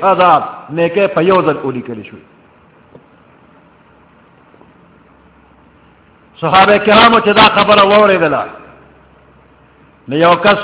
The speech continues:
پیغمبر علیه السلام ته عرض کوي چې د الله په دربار کې د نیکو دومره ډېر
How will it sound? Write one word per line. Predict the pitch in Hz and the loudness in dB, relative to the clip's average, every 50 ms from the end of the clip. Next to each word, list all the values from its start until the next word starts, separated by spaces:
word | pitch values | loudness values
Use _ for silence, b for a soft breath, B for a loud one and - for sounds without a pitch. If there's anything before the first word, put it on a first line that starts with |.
| - | -6
پیغمبر | - 196 185 175 180 185 190 185 | -4 -2 0 0 2 2 2 2
علیه | 185 180 170 | 2 2 0
السلام | 160 - - 160 170 170 170 165 165 | -2 -2 -2 0 0 0 0 0 -2
ته | - 160 | 0 0
عرض | 156 160 160 156 131 - - | 2 2 0 -2 -4 -8 -8
کوي | 160 143 127 110 - - - - - _ _ _ _ _ _ _ _ _ _ _ _ _ _ _ _ _ _ _ _ _ _ _ _ _ _ _ b b b b b | -8 -8 -8 -10 -14 -20 -20 -20 -20 _ _ _ _ _ _ _ _ _ _ _ _ _ _ _ _ _ _ _ _ _ _ _ _ _ _ _ b b b b b
چې | - 160 160 | -8 -2 -2
د | 180 190 196 | 0 2 2
الله | 190 190 208 226 240 240 240 | 0 2 2 2 2 2 2
په | 233 214 | 2 2
دربار | 208 208 196 196 190 214 220 220 214 208 | 2 4 2 4 4 4 2 2 2 0
کې | 202 185 156 123 - - - - - - - | -2 -4 -4 -6 -8 -14 -20 -20 -20 -6 -2
د | 156 170 175 175 | -2 0 0 0
نیکو | 190 196 185 190 220 220 208 | 0 -2 0 0 0 0 0
دومره | - - 233 254 262 254 247 | 0 2 2 2 4 4 2
ډېر | 226 233 240 247 | 4 4 4 4